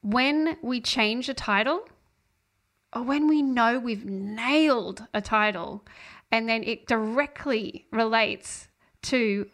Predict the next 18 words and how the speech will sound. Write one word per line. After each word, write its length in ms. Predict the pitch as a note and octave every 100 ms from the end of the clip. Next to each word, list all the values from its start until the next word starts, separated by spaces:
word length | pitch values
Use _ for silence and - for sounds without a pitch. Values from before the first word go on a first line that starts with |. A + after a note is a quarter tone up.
| _
the 160 | - -
actual 400 | G#3+ G#3 B3+ A#3+
downloads 500 | G3 F3+ A3 G#3 G3
of 80 | G3+
that 180 | F#3+ -
episode, 460 | G3 A3+ G3 F3 -
it's, 200 | A#3 A3+
it's 180 | A3+ G#3+
awesome. 460 | G#3 G3+ - - A3
Like, 160 | G3+ G3+
it's 160 | -
really, 260 | B3 C#4 B3+
really 180 | G#3 F#3+
cool. 200 | G3 A3
So 160 | G#3
it's 180 | F#3+ -
worth 400 | A3+ A3+ B3 B3
doing. 440 | - G3 F#3+ C#4